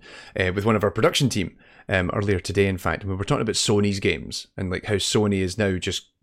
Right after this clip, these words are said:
cr-, generating these big triple A games that are such size and magnitude, arguably too big to fail now, 'cause they throw so much money at them to make them appealing and get people out there, but they're also ridiculously long. Um,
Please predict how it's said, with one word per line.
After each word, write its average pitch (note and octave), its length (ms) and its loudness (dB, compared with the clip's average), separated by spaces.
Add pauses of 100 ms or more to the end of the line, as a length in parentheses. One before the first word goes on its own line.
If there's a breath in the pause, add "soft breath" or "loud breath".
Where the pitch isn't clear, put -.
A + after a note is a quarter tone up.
cr-, - 200 -10
generating G#2+ 640 4
these F#2 240 -4
big G#2+ 460 2
triple G#2 360 0
A F#2 140 2
games F2 580 -2 (840)
that B2 220 0
are G2+ 140 -4 (120)
such - 360 -2
size A2 400 2
and F#2+ 100 0
magnitude, F#2 640 -2
arguably D3+ 420 0
too C3 160 2
big G#2+ 300 -2
to B2+ 100 0
fail G2 640 -2 (300)
now, G2+ 380 2
'cause G#2+ 160 -4
they G2+ 120 2
throw G#2 300 0
so A2 160 0
much F#2 240 -4
money F#2+ 300 -2
at F2+ 160 -2
them E2+ 160 -8
to G2+ 100 -6
make F#2 280 -4
them E2 200 -4
appealing F2 480 -2
and D#2+ 100 -8
get - 160 -6
people F2 280 -8
out E2+ 140 -4
there, F#2 80 -4
but F#2+ 120 -4
they're G2 80 0
also C3+ 200 2
ridiculously F#2+ 680 -2
long. D#2+ 420 -4 (540)
Um, E2 400 -2